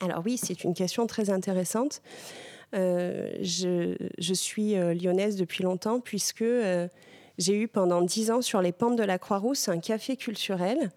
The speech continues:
qui faisait beaucoup de concerts, d'animations, d'ateliers, de scènes slam.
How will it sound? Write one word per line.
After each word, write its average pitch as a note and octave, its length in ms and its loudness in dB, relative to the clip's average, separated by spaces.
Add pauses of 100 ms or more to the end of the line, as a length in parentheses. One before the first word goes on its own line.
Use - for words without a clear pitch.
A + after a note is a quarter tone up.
(640)
qui - 180 -8
faisait G3 380 0
beaucoup G#3 460 -4
de F#3+ 220 2
concerts, G#3+ 640 0
d'animations, F#3+ 720 2
d'ateliers, F#3+ 680 0
de F#3+ 120 2
scènes F3 280 0
slam. G#3 480 0